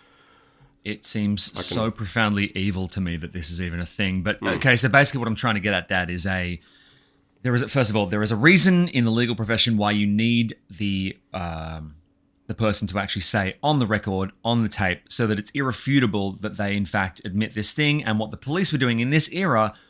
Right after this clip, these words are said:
Speaker 1: uh, by which I mean the era that, uh, you were a cop and not all police, obviously, but what was happening with verbals was a perversion of that apparently watertight system.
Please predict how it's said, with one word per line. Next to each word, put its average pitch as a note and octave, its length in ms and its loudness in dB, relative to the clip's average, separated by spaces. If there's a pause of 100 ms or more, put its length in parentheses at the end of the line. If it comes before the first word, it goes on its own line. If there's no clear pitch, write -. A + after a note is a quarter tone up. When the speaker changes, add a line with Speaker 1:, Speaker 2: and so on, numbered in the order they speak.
(300)
Speaker 1:
uh, G2+ 280 -2
by A2+ 180 2
which A2+ 160 2
I A#2 60 2
mean G#2 100 2
the A2 140 0
era G2+ 200 0
that, F#2 180 -6 (200)
uh, G2 180 -4
you G2+ 220 -2
were F#2 140 -2
a F2 40 -8
cop F2 280 -6
and F#2 100 -2
not F2+ 140 -4
all E2+ 100 -8
police, E2+ 300 -12
obviously, E2+ 360 -14
but - 180 -18
what A2 180 -4
was G#2 100 -4
happening A#2+ 320 0
with G2+ 140 0
verbals G#2+ 480 2
was G#2 200 0
a G#2 120 -2
perversion A#2+ 720 0
of G#2 320 -4
that G2 240 -2 (140)
apparently A2 500 -2
watertight G2 640 -4
system. C#3 560 0